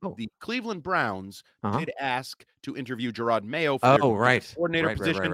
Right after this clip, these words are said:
Speaker 1: right, right.
Speaker 2: The Browns also interviewed former Belichick buddy Jim Schwartz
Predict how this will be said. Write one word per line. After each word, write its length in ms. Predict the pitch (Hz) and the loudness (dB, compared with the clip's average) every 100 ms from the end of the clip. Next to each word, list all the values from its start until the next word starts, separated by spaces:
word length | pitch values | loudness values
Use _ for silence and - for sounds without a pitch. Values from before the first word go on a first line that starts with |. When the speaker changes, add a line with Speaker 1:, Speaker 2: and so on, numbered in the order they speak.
| 82 | -4
Speaker 1:
right, 80 | 82 | -8
right. 80 | 78 _ | -12 _
Speaker 2:
The 60 | 110 | -6
Browns 320 | 127 139 127 | 0 0 -2
also 480 | - 143 170 185 156 | 0 0 0 -2 -4
interviewed 500 | 143 139 117 135 123 | -6 -10 -8 -6 -8
former 300 | - 131 120 | -8 -8 -6
Belichick 460 | 95 110 107 - 104 - | -2 -2 -2 -4 -6 0
buddy 220 | 110 101 | 0 0
Jim 260 | 85 104 92 | -2 -6 -6
Schwartz 540 | - 127 185 208 - | -4 4 4 4 -6